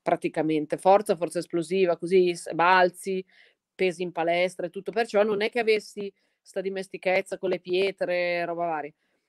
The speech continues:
E quindi, ehm, le discese sono state da addomesticare per il primo anno, anche, anche un po' più avanti. E poi niente, nel duemiladodici ho iniziato a fare le lunghe distanze, era ancora più comodo,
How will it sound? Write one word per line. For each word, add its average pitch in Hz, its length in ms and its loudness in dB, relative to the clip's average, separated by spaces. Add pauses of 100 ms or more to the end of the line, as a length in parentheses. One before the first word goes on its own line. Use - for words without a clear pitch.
(220)
E 254 120 2
quindi, 226 480 0
ehm, 196 280 -4
le 190 80 -8
discese 190 380 -4
sono 180 180 -12
state 170 400 -6
da 185 180 -2
addomesticare 165 760 -6
per 160 180 -16
il 147 100 -20
primo 160 300 -14
anno, 165 240 -6
anche, 175 240 -2
anche 196 280 -4
un 185 80 -2
po' 175 120 -2
più 170 140 -8
avanti. 156 380 -14 (760)
E 285 120 4
poi 220 420 4
niente, 202 300 -6
nel 202 120 -4
duemiladodici 262 1000 -2
ho 185 60 0
iniziato 190 340 -10
a - 20 -18
fare 202 200 -2
le 208 40 2
lunghe 214 200 0
distanze, 247 420 0
era 214 80 2
ancora 220 300 0
più 226 120 -14
comodo, 196 560 -4